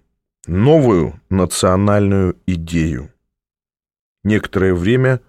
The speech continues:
мы смотрели друг на друга. «А что еще найти?» спросил я. «Альтруизм? Ум, честь и совесть?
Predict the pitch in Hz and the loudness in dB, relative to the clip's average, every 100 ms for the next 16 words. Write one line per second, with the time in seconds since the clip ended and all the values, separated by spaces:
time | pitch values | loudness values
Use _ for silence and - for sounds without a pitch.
0 | _ _ _ _ _ _ _ _ 78 98 | _ _ _ _ _ _ _ _ -2 -2
1 | 110 95 101 - 107 113 95 82 85 - | -2 -2 -2 0 -2 0 -2 -6 -6 -4
2 | 90 78 76 64 60 _ _ _ _ _ | -2 -2 -4 -8 -12 _ _ _ _ _
3 | _ _ _ _ _ _ _ _ _ _ | _ _ _ _ _ _ _ _ _ _
4 | - 101 - - 123 107 - - 98 104 | -6 -4 -2 2 2 2 0 -2 0 2
5 | 113 110 135 123 - _ _ _ _ - | 0 0 -2 -4 -6 _ _ _ _ -16
6 | - 110 110 - 117 113 120 110 - _ | -2 0 0 0 0 2 2 0 -4 _
7 | _ _ _ _ _ _ 113 113 - 123 | _ _ _ _ _ _ 0 0 0 2
8 | 147 202 170 120 80 _ _ _ _ _ | 4 4 4 0 -4 _ _ _ _ _
9 | _ _ _ _ _ - 151 147 - - | _ _ _ _ _ 0 4 4 2 2
10 | 131 - 127 - 190 214 120 - - | 0 0 -4 0 2 2 0 -4 -16